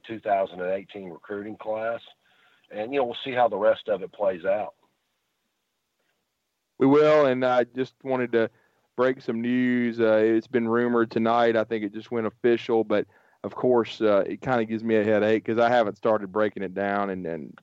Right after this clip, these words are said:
Speaker 2: studying it. But the two thousand nineteen class has got its fifth commitment as Kathleen, Florida safety, uh, I believe it's Brendan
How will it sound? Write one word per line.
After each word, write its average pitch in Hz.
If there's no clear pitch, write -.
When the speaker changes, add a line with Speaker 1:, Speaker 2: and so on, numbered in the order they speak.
Speaker 2:
studying 107
it. 104
But -
the 120
two 147
thousand 131
nineteen 127
class 120
has -
got 120
its 120
fifth 135
commitment 110
as 107
Kathleen, 127
Florida 120
safety, 123
uh, 107
I 113
believe 123
it's 107
Brendan 117